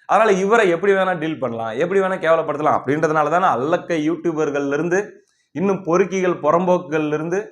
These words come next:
இன்னும் பாத்தீங்கன்னா மெயின் ஸ்ட்ரீம் மீடியான்ற பேர்ல இயங்கக்கூடியவங்கள்ல இருந்து எல்லாருமே அண்ணன் சீமானை வந்து வேறு விதமாக நடத்திக்கிற அந்த ஒரு போக்குன்றது தொடர்ச்சியாக நடந்துட்டு தானே இருக்குது. அதாவது அதிகபட்சமாக அண்ணன் சீமான் அவர்களை எப்படி காட்டணும், எப்படி கொண்டு போய் ஊடகத்துல மக்கள் முன்னாடி நிறுவணும்னு இவங்க பார்ப்பாங்கன்னா,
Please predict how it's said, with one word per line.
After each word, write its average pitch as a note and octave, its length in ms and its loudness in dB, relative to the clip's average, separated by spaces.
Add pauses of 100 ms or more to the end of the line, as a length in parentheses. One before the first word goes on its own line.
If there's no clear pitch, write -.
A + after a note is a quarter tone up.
(440)
இன்னும் G#3 260 2
பாத்தீங்கன்னா F3+ 360 2
மெயின் F3 160 0
ஸ்ட்ரீம் F#3 280 -2
மீடியான்ற E3+ 400 2
பேர்ல D#3+ 240 -2
இயங்கக்கூடியவங்கள்ல D3 640 -2
இருந்து E3 240 -2
எல்லாருமே E3+ 380 2
அண்ணன் F#3 240 -4
சீமானை F#3 320 -2
வந்து E3+ 200 -2
வேறு F3 240 0
விதமாக E3 340 0
நடத்திக்கிற D3 540 -4 (180)
அந்த D#3 240 4
ஒரு C#3+ 140 6
போக்குன்றது E3+ 540 0
தொடர்ச்சியாக D#3+ 500 0
நடந்துட்டு D#3 200 -6
தானே D#3 200 -4
இருக்குது. C#3 380 -4
அதாவது D3+ 400 4
அதிகபட்சமாக F#3+ 1120 4
அண்ணன் F3 220 -2
சீமான் F#3 320 -2
அவர்களை E3+ 360 4
எப்படி D3 280 0
காட்டணும், E3 520 0
எப்படி D3 220 0
கொண்டு D3 240 -2
போய் E3+ 140 -2
ஊடகத்துல D#3+ 480 0
மக்கள் C3+ 280 -4
முன்னாடி C#3+ 260 0
நிறுவணும்னு D3+ 480 -2
இவங்க C#3 240 -2
பார்ப்பாங்கன்னா, C3 540 0